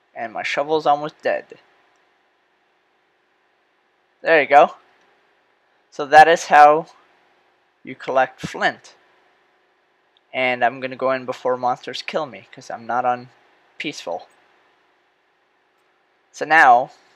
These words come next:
I will show you guys how to make, um,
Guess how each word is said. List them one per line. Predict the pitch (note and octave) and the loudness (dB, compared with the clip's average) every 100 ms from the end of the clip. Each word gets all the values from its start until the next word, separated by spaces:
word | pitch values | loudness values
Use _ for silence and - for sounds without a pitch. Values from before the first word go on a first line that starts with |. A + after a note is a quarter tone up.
| _ _ _ _ C3 | _ _ _ _ -8
I | |
will | C3+ C3+ | -6 -8
show | - | -8
you | C#3 | -4
guys | B2+ A#2 - | 0 0 0
how | - C#3 C#3 A#2 C3+ - _ _ _ _ _ _ _ _ _ | -6 0 0 0 -4 -12 _ _ _ _ _ _ _ _ _
to | - | -16
make, | A#2 G#2 F#2+ - - - _ _ _ _ - | -10 -8 -8 -12 -20 -20 _ _ _ _ -12
um, | G#2 G2 F#2 D#2 | -8 -8 -8 -14